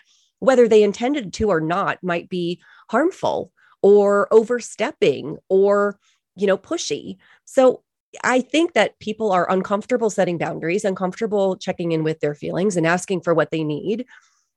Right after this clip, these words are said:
But I gently point out in these circumstances that, like, what you're already doing now is uncomfortable. Um,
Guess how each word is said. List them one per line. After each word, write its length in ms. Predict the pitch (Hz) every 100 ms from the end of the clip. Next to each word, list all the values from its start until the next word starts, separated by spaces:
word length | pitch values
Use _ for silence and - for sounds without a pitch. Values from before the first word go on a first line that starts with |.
| -
But 200 | 254 -
I 140 | - 220
gently 480 | 175 214 240 226
point 340 | 196 - 180 170
out 220 | 170 175
in 140 | 185 170
these 200 | 165 -
circumstances 680 | 240 294 254 147 151 160 160
that, 160 | -
like, 140 | 208 196
what 300 | 180 262 -
you're 220 | 320 240 -
already 480 | 208 196 196 165
doing 460 | 143 135 180 156 147
now 460 | 143 147 147 254 302
is 360 | - 214 185 - _
uncomfortable. 800 | 190 156 175 156 151 147 101 185 _ - - _ _ _
Um, 180 | 175 160